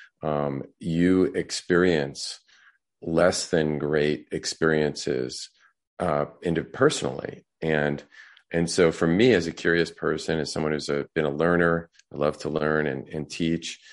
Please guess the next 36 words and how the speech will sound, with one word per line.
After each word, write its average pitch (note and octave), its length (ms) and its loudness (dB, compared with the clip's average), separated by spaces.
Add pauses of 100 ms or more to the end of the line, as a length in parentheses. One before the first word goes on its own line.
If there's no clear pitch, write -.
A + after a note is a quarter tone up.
(260)
Um, D2+ 420 -2
I F2+ 120 2
was F#2+ 160 2
curious F#2 360 0
as E2 180 -2
to, D2+ 60 -4
like, D2 220 -2
what D#2 240 0
made D#2+ 240 0
that D2+ 180 -2
happen - 540 -4 (320)
and D#2+ 260 -4
why, E2 360 2
why D#2+ 320 2
were E2 160 2
some D#2 480 -4 (320)
companies D#2+ 880 -2 (300)
so F#2 760 4
good D#2+ 640 2
at D#2+ 220 -4
doing F2 260 4
it C3 260 2
and D#2+ 200 -4
others E2+ 280 0
not D#2+ 280 -4
so D2+ 100 -4
much? - 540 -6 (1120)
And D2+ 340 -2 (320)
that's F#2+ 220 2
how G#2+ 140 4
I F2+ 80 6
entered D#2 680 0
into E2+ 320 -4
the D#2 100 2
world D2+ 400 2
of, D2+ 200 -2